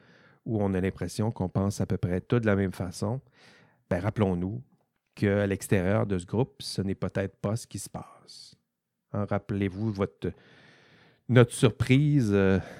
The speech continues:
juste avant les élections de Donald Trump, où tout le monde se disait, en tout cas moi sur mon réseau, c'était plutôt, « Ben, il passera jamais, c'est sûr, euh, ça, ça fonctionnerait pas. »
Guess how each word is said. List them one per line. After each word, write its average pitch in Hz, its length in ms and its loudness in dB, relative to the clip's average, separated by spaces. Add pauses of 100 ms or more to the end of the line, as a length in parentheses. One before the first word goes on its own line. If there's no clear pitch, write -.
(120)
juste 123 380 6
avant 107 320 6
les 104 200 2
élections 113 520 0
de 101 80 -4
Donald 95 400 0
Trump, 127 360 0
où - 60 -20
tout 95 120 -10
le 92 40 -4
monde 104 220 2
se 87 100 -12
disait, 110 320 -2
en - 40 -6
tout - 120 -16
cas 98 80 -6
moi 107 140 -2
sur 107 160 -2
mon 98 120 2
réseau, 92 320 0
c'était 95 180 -6
plutôt, « - 280 -6
Ben, 85 240 -12
il 85 160 -12
passera 95 400 -8
jamais, 101 480 -2
c'est - 180 -14
sûr, 151 360 0
euh, 92 180 -4
ça, 92 220 -10
ça 98 140 -10
fonctionnerait 104 520 0
pas. » - 180 0